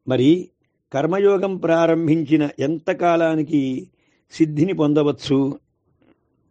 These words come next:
ఇది కూడా కొంచెం వివరిస్తారా స్వామి? ఆ, అడగడం అయితే నువ్వు బాగానే అడిగావు, కానీ దానికి ఇంతకాలం అని మనం చెప్పలేం. చేస్తున్న కర్మయోగంలోని జ్ఞానాంశ తీవ్రతని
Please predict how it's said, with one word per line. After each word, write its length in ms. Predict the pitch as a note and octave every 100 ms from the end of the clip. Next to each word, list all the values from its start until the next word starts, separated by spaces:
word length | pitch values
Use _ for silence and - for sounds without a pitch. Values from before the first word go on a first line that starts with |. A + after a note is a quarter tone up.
| _ _ _ - _ _ _ _ _ _ _ _ -
ఇది 100 | B2
కూడా 200 | C3+ C3
కొంచెం 400 | A#2 G#2+ B2 A2+
వివరిస్తారా 520 | B2 B2+ C3+ A#2+ A2+
స్వామి? 400 | - B2 A#2 - _ _ _ _ _ _ _ _ _ _ _ _ _ _
ఆ, 200 | C3 C#3+ C3+
అడగడం 380 | A#2 A2+ D3
అయితే 200 | D#3+ D3+
నువ్వు 160 | F3 E3+
బాగానే 300 | D#3 D3 E3+
అడిగావు, 360 | D#3+ D#3 E3 E3+
కానీ 580 | D#3 D3 F3+ A3+ - - _ _ _ _ _ -
దానికి 300 | D3+ F3 D#3+
ఇంతకాలం 580 | D3 D#3+ F3+ F#3 F#3+ G3
అని 80 |
మనం 200 | G#3+ F3+
చెప్పలేం. 840 | E3 D3 - G#3 F#3 E3+ D#3+ A2 - _ _ _ _ _ C3
చేస్తున్న 460 | E3+ - F#3+ G#3
కర్మయోగంలోని 1040 | E3 D3+ E3 E3+ E3+ D#3+ D#3+ D#3 F3+ G#3 D3+
జ్ఞానాంశ 800 | B2 C3 C#3 D#3+ F3 F3+ G3 -
తీవ్రతని 800 | G3 D#3 D3 D3 D#3 D3 F#3+ B3